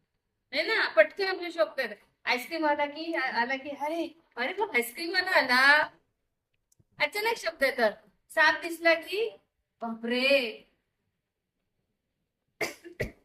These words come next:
तिथे आपण उद्गार चिन्ह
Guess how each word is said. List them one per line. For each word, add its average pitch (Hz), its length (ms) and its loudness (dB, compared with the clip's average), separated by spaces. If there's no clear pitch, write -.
तिथे - 1040 -6
आपण - 220 -12
उद्गार 226 320 0
चिन्ह 233 400 -14